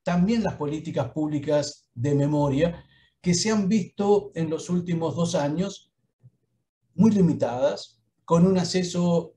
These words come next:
a los archivos de las agencias de inteligencia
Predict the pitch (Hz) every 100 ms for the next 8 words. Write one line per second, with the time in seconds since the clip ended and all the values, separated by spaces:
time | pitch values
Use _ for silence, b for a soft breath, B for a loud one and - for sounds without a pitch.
0 | _ 160 156 151 147 147 143 143 151 -
1 | 151 127 180 175 165 156 - - _ _
2 | _ _ _ _ - 143 139 135 160 147
3 | 147 135 139 143 135 170 156 - 143